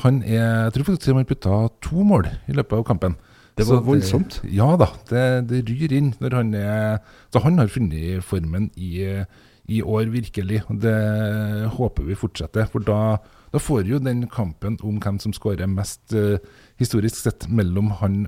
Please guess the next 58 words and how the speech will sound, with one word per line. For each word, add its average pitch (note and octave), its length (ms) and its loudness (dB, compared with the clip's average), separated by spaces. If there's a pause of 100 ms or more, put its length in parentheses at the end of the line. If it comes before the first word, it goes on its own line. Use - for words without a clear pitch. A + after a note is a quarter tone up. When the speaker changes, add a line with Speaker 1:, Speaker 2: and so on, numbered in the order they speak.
Speaker 1:
og, G2 220 -4 (340)
eh, G2 180 -2
Mats G2+ 200 -6
Lillebo, G#2+ 340 -2 (420)
det - 160 -2
er F2 160 -6
spennende. D#2 380 -4 (200)
Speaker 2:
Ja, - 60 0 (180)
og A2 200 0
jeg A2 80 2
ser, A#2+ 180 2
jeg G#2 160 0
ser A#2 100 2
hva - 60 -8
jeg A#2 100 2
har A2 80 2
gjort - 120 -8
nå. A2+ 100 0
Jeg A2 120 2
har, A2 120 0
eh, G#2+ 840 -2 (240)
lagret G#2+ 680 0
fire G#2+ 300 2
null-målet G#2+ 560 2
hans G#2 180 -2
som B2 200 2
assist. - 480 -2 (600)
Og - 140 0
Speaker 1:
Ja. D#3+ 180 4
Speaker 2:
det G3 100 6
er A3+ 40 4
mulig C3+ 180 4
at B2 140 4
han C#3+ 160 6
får C#3+ 160 4
assist G#2+ 300 0
på A#2 100 4
sin A#2 120 2
egen, A2 160 0
da, F#3 120 0
jeg F3 100 2
vet F3 120 0
ikke. - 120 -10 (220)
Speaker 1:
Jo, F3 140 8
hvis C3 200 4
den, A#2+ 300 4
eh, A2+ 260 4
spilte G#2 280 2
gjennom F#2 180 0
til A2 100 2
seg G#2+ 120 0
selv, D3+ 240 2
det A2+ 140 -2
har F#2 100 0
jo G#2 80 0
skjedd, G#2 480 -4
det F2 220 -4
også. G2+ 260 0